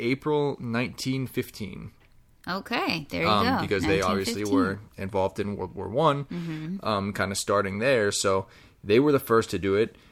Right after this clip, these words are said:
Speaker 1: England followed suit the next year, uh, putting the clocks one hour ahead from May twenty-first to October first.
Speaker 2: Okay, there you go.
Speaker 1: And then the U S, they entered the war in nineteen seventeen and began daylight savings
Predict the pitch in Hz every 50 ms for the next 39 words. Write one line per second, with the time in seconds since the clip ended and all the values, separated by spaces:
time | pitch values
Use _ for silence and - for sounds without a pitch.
0 | - _ _ _ _ - 135 170 180 165 165 139 117 - 117 113 110 107 104 98
1 | - - - 113 104 - - 95 98 107 139 165 - - - - 87 80 76 78
2 | 90 113 120 - - - - - - - 98 98 92 90 90 90 87 87 - -
3 | 117 101 101 98 98 98 87 - - 117 110 101 98 98 - - - - 98 104
4 | 107 110 135 165 165 143 135 123 120 117 110 107 104 101 101 107 107 98 95 -
5 | - 104 - - - - - 110 101 98 98 95 92 - 101 101 98 98 104 104
6 | 101 - - 120 117 110 - - 98 92 98 95 - - - - - - 110 101
7 | 95 92 - - 110 95 87 - - - - - - - - - - - - -
8 | - 196 185 180 - - 180 156 160 202 269 - - - _ _ _ _ _ _
9 | - - 78 73 73 73 71 73 87 247 - - - 117 113 117 110 107 101 95
10 | 104 113 107 117 135 139 123 127 - - - - - 104 107 104 123 147 143 120
11 | 113 - - 110 110 107 104 110 110 113 98 82 101 101 101 104 101 95 - -
12 | 101 98 - - 143 151 147 117 - - 110 107 107 117 131 - - - - -
13 | - - - - 107 110 107 107 107 104 98 117 98 113 113 110 104 98 107 107
14 | 110 107 104 101 - - 156 165 175 160 143 135 135 127 117 -